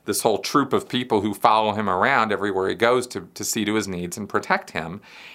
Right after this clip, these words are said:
And those are all, you know, uh, either loyal Sea Org or the best that money can buy in terms of private security. Uh,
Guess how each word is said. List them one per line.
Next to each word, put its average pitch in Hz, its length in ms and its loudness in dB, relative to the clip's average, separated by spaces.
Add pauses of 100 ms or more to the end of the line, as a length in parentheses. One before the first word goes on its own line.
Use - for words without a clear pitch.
And 120 140 2
those 151 220 4
are 143 160 6
all, 110 560 4
you 113 140 0
know, 104 360 2
uh, 101 380 4
either 117 320 4
loyal 120 360 6
Sea 113 320 -2
Org 95 400 4
or 107 340 6
the 110 100 0
best 101 280 0
that - 100 -4
money 92 220 -2
can 104 180 -8
buy 123 320 4
in 104 140 -4
terms 95 280 -4
of 95 60 -6
private 90 340 -2
security. 92 580 -4 (1080)
Uh, 131 580 2